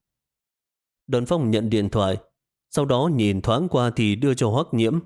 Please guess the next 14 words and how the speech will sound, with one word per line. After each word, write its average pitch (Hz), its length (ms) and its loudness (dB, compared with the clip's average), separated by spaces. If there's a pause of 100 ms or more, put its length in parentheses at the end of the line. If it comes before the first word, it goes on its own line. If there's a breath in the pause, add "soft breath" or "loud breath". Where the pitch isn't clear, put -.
(1000)
"Đi 123 160 0
phá 113 200 -2
giải 98 200 -2
thử 92 180 0
xem, 98 260 0 (500)
xem 120 240 -2
có 165 120 -2
phải 98 200 -2
nó 101 160 0
đã 160 120 0
được 120 160 -2
mã 107 120 0
hóa 113 260 0
không." 123 200 -2